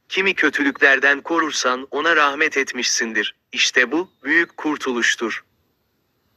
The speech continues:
İnkar edenlere şöyle seslenilir,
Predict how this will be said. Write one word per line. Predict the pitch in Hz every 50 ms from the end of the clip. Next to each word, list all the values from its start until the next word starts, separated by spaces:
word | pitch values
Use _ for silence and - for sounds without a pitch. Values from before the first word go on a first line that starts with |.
| _ _ _ _ _ _ _ _ _ _ -
İnkar | 147 170 175 - - 220 220
edenlere | 202 175 - 151 151 151 151 143 143 143
şöyle | 135 - - 160 165 175 175 175
seslenilir, | 170 - - 143 - - - 127 127 123 120 120 123 - -